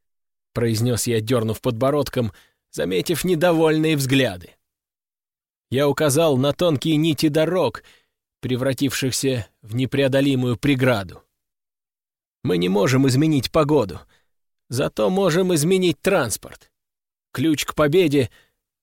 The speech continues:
в создании повозок, способных выдержать эту дорогу. Я предлагаю немедленно начать на верфях Адмиралтейства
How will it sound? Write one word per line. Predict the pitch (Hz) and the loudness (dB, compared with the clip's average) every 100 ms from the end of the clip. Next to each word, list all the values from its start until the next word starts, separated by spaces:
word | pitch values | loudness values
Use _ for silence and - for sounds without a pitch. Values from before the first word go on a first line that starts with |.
| _ | _
в | - | -8
создании | - 156 156 175 175 | -4 -2 2 2 2
повозок, | 147 175 180 202 113 101 - | 0 2 2 2 0 -4 -12
способных | - - 113 143 135 143 - | -8 -4 0 0 0 -4 -2
выдержать | 175 170 113 104 95 - - | 2 2 2 -4 -8 -14 -8
эту | 123 - 135 | -4 0 2
дорогу. | 135 127 107 85 73 _ _ _ _ _ _ _ _ _ | 2 2 -2 -6 -16 _ _ _ _ _ _ _ _ _
Я | 117 131 135 | -4 -2 0
предлагаю | 135 143 143 151 151 139 | -2 0 0 2 2 2
немедленно | 151 160 170 117 113 104 95 - _ _ _ _ | 4 2 2 0 -2 -4 -6 -14 _ _ _ _
начать | - - - 165 143 | -8 -4 -2 -2 -2
на | 151 | -2
верфях | 147 160 - 147 - | 0 0 -2 -4 -4
Адмиралтейства | 143 139 156 151 - 190 147 - 147 | -4 -2 0 -2 0 0 0 0 -2